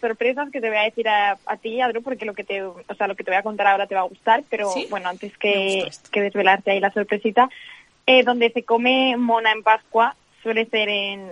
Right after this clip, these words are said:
Speaker 1: Valencia, claro,
Speaker 2: Ujú.
Speaker 1: en Murcia, también Cataluña, Aragón y Castilla-La Mancha. Y, y, y bueno,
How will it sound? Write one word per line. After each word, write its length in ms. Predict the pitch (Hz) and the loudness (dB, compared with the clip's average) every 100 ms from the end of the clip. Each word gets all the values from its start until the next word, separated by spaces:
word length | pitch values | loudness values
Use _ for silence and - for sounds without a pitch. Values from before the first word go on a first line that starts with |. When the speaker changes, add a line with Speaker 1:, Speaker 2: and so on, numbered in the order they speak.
| 170 | -4
Speaker 1:
Valencia, 640 | 202 196 190 208 254 302 - _ _ | 0 2 0 4 4 4 -2 _ _
claro, 300 | 202 185 285 403 _ | 0 0 0 -10 _
Speaker 2:
Ujú. 280 | 254 240 254 | 2 4 2
Speaker 1:
en 580 | 226 226 220 220 214 202 _ - | 0 -2 -4 -6 -10 -12 _ -12
Murcia, 460 | 233 233 - 302 427 - _ | -4 -4 0 2 2 -2 _
también 400 | 240 233 254 330 403 - - - | -2 0 -2 -4 -8 -18 -20 2
Cataluña, 540 | 254 233 226 240 277 311 | 2 4 2 0 0 4
Aragón 280 | 285 247 | 4 4
y 80 | 285 | 0
Castilla-La 420 | 262 240 240 233 | 0 0 0 0
Mancha. 320 | 202 190 202 - _ _ _ _ _ _ _ _ _ _ _ _ _ _ | 0 -6 -10 -20 _ _ _ _ _ _ _ _ _ _ _ _ _ _
Y, 680 | 285 302 311 320 320 320 - - | 0 0 0 -2 -2 -4 -6 -2
y, 640 | 254 247 240 226 226 208 | 0 2 2 0 0 0
y 60 | 214 | 0
bueno, 260 | 220 208 | 0 -2